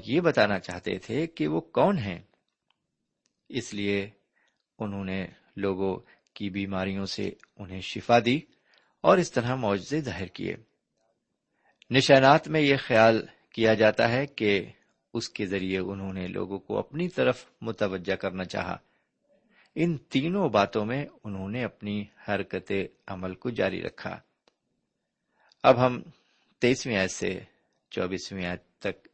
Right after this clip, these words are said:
عبارت دیکھتے ہیں۔ لکھا ہوا ہے، "جب وہ خدا کے مقررہ انتظام اور علم سابق کے موافق پکڑوایا گیا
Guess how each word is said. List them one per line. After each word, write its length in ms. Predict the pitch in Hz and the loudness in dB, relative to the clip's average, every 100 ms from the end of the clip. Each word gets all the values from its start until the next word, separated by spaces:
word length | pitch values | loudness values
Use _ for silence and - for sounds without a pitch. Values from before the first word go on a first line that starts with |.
| - | -8
عبارت 420 | 95 92 90 87 | -4 -4 -4 -8
دیکھتے 280 | 90 - 104 | -10 -8 -8
ہیں۔ 140 | 127 - _ _ _ _ _ _ _ _ _ _ _ 127 | -8 -10 _ _ _ _ _ _ _ _ _ _ _ 2
لکھا 220 | 143 165 | 6 6
ہوا 240 | 147 135 | 8 8
ہے، 140 | 147 175 | 8 2
"جب 260 | 127 147 143 | 4 2 2
وہ 220 | 135 160 | -4 -4
خدا 540 | 156 - 104 101 107 | -4 -6 0 6 6
کے 220 | 139 - 165 | 6 -2 -4
مقررہ 680 | 110 92 101 95 120 147 - | -6 -6 -4 -2 0 0 -2
انتظام 720 | 113 104 - 92 101 123 156 151 _ _ _ _ - | -8 -12 -10 -2 0 2 -2 -8 _ _ _ _ -2
اور 240 | 104 104 - _ 101 | 0 0 -4 _ -10
علم 260 | 95 87 90 | -10 -10 -12
سابق 640 | - - 107 123 - - | -14 -2 0 0 -2 -6
کے 120 | - 104 | -4 -4
موافق 760 | 92 95 107 113 - 151 - - _ _ _ | -4 0 0 0 -2 -6 -8 -20 _ _ _
پکڑوایا 580 | - - 92 90 92 92 | -10 -4 -2 0 0 0
گیا 320 | 92 95 139 | 2 2 2